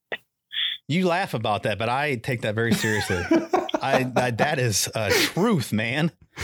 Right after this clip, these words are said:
Speaker 1: Everything has a place and in its place. And if that basting brush is not where it's supposed to be, then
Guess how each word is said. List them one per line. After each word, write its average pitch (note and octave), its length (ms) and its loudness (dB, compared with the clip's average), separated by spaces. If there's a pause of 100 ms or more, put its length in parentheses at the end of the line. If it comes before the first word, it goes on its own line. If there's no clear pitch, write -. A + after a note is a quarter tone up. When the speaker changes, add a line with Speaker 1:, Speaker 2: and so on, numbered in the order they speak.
(280)
Speaker 1:
Everything G#3+ 440 4
has F#3+ 320 4
a G3 140 6
place F3+ 340 0
and D3 160 0
in D#3+ 140 0
its - 180 2
place. - 580 -2 (1120)
And B2 100 0
if A#2 60 -4
that C3 180 -2
basting D#3+ 400 -2
brush D3 220 0
is C3+ 100 2
not D#3 180 2
where E3+ 100 2
it's D#3 100 0
supposed - 400 0
to C3 80 -2
be, D#3 260 2
then A#2 380 2